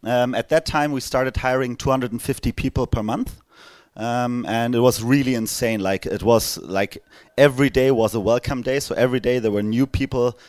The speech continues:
starting at the company. You had, um, our head of infrastructure, Andreas Polke,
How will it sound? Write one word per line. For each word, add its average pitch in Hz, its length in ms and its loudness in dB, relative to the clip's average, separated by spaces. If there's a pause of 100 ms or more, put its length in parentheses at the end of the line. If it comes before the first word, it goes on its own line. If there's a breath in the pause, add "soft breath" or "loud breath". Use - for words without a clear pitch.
starting 131 460 -2
at 123 100 -8
the 143 60 -10
company. 143 520 -4 (280 loud breath)
You 110 80 -4
had, 117 440 0
um, 110 300 -4
our 110 240 0
head 143 200 0
of 135 120 -2
infrastructure, 156 640 -6
Andreas 113 400 -4
Polke, 151 560 -2